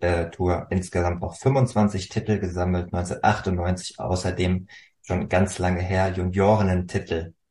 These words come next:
im Doppel bei den Australian Open. Genau. Wir wollen heute schwerpunktmäßig,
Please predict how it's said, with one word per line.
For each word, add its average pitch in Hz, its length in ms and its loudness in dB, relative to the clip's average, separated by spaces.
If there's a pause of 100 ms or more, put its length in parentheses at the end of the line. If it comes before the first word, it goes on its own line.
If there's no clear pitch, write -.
im 90 180 -2
Doppel 95 500 0
bei 82 120 0
den 90 100 0
Australian 90 680 -2
Open. 87 420 -6 (600)
Genau. 98 360 4 (420)
Wir 123 180 4
wollen 127 220 4
heute 120 260 2
schwerpunktmäßig, 95 1200 -2